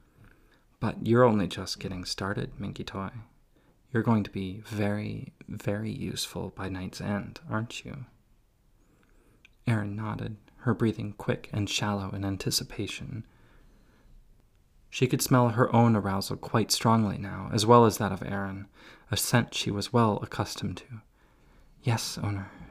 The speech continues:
she panted, breath tinged with a whine. There was a bit more fumbling in the bin before Erin lay a few more items out in front of her,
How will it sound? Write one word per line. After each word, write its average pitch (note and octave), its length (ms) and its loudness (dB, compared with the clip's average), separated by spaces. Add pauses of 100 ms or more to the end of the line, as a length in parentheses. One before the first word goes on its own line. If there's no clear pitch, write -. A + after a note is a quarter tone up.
(240)
she - 180 0
panted, - 460 -6 (420)
breath G#2 320 2
tinged G2+ 380 2
with - 160 -6
a G2 60 -4
whine. G2 480 -10 (920)
There A#2+ 100 2
was A#2 140 2
a A#2 40 0
bit A#2+ 220 2
more B2 180 6
fumbling A2 440 2
in G#2 100 0
the G2+ 80 0
bin G2+ 360 2
before - 340 -4
Erin G2+ 420 2
lay G2+ 160 0
a G2+ 80 -4
few A#2+ 320 2
more A#2 240 0
items G#2 380 -2
out G#2+ 340 -4
in A2 160 -6
front G#2 260 -6
of - 120 -16
her, A#2+ 260 -12